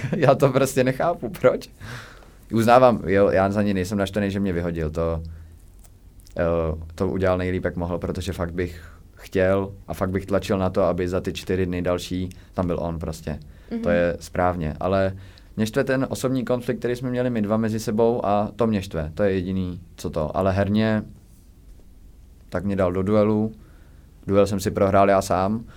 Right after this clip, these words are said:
Speaker 2: Mhm.
Speaker 1: a o tom, že budu já v duelu, jsem si rozhodl sám, takže
Speaker 2: Mhm. Já jsem právě četla na tenhle ten jako Adamův tah, eh, takový taky jako názory lidí a že to byl jako právě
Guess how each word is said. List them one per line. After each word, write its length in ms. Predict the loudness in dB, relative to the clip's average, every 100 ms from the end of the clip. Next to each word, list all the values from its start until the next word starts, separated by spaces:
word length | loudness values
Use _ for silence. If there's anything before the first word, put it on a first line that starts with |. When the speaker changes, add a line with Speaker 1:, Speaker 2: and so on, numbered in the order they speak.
| -12
Speaker 2:
Mhm. 140 | -8 0
Speaker 1:
a 120 | 0
o 100 | 2
tom, 160 | -2
že 100 | -2
budu 200 | -2 0
já 160 | 4 4
v 60 | 4
duelu, 220 | 0 -2
jsem 180 | -4 -4
si 120 | -2
rozhodl 280 | -2 -2 -2
sám, 300 | 0 0 0
takže 440 | -4 -4 -4 -4 -8 -16 -20 -20 -20 -12 -8
Speaker 2:
Mhm. 260 | -4 -4 -8 -16 -20 -8
Já 60 | -4
jsem 160 | -2 0
právě 360 | 0 0 -2
četla 460 | -4 -6 -4 -4 -4
na 380 | -2 0 0 -4
tenhle 280 | -4 -2 -4
ten 200 | -2 -2
jako 180 | -2 -2
Adamův 500 | 0 2 0 -2 -4
tah, 520 | -4 -4 -6 -12 -8
eh, 60 | -6 -6 -6 -8 -10 -14 -20 -12
takový 320 | -10 -4 -4
taky 240 | -4 -6 -6
jako 200 | -6 -2
názory 760 | -2 0 -2 -2 -4 -6 -8 -4
lidí 520 | -4 -4 -4 -4 -4
a 60 |
že 120 | -6 -6
to 80 |
byl 140 | -6 -6
jako 220 | -8 -8
právě 280 | -8 -8